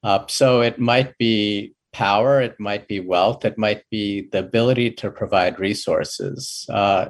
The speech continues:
tends to, tends to, uh, you know, tends to predominate. And so my guess is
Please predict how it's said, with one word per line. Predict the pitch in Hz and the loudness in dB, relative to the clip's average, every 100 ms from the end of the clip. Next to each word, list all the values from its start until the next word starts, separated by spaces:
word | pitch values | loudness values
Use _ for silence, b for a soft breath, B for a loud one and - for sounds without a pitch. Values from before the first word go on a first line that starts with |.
| - | -6
tends | - 92 95 - | -4 -4 -4 -14
to, | - 101 92 92 - _ _ | -2 2 2 0 -6 _ _
tends | 110 98 - - | -4 -4 -10 -12
to, | - 104 95 90 - B B B B B _ _ _ | -4 -2 0 -2 -6 B B B B B _ _ _
uh, | 104 87 87 95 - _ _ _ _ - 107 | 2 4 2 -2 -8 _ _ _ _ -8 -4
you | 104 | 0
know, | 95 | 0
tends | - 107 - | 0 -2 -2
to | - 95 | -4 -6
predominate. | - 78 76 98 110 117 85 82 - - | -4 -4 0 2 2 2 0 -4 -8 -6
And | 113 107 | -4 -2
so | - 117 | 0 2
my | 117 151 165 | 4 2 0
guess | 120 104 117 135 - - - - | 0 2 2 2 -8 -14 -16 -6
is | 95 95 98 - - | -4 -4 -6 -8 -10